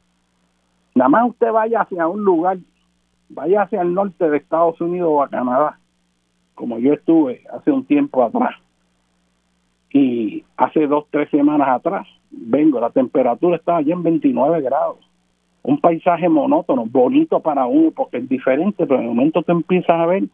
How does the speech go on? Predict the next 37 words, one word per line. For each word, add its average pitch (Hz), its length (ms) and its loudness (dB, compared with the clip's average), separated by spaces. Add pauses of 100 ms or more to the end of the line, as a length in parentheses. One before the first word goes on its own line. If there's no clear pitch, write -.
(480)
campos 156 440 0
de 151 120 0
maíz, 151 680 0
maíz, 160 640 2
maíz, 156 600 0
maíz 175 480 2
y - 40 -12
soya. 170 500 0 (2000)
Pero 127 180 0
en 117 100 -10
Puerto 123 340 -2
Rico 123 240 0
tú 175 140 -6
te 170 120 2
mueves 165 300 0
de 165 60 2
una 160 160 0
esquina 165 400 0
a 123 60 -2
otra 156 300 -2
y 127 120 -4
hay 135 40 2
un 151 120 2
cambio 160 380 0
en 160 100 4
el 139 80 -4
paisaje. 127 720 -4 (600)
Hay 127 240 -2
una 165 160 4
vitalidad 135 680 -2
y 151 80 -4
una 135 220 -8
belleza, 127 440 -2
hay 131 100 -8
un 143 120 -12 (100)
clima 175 260 2
extraordinario. 143 920 0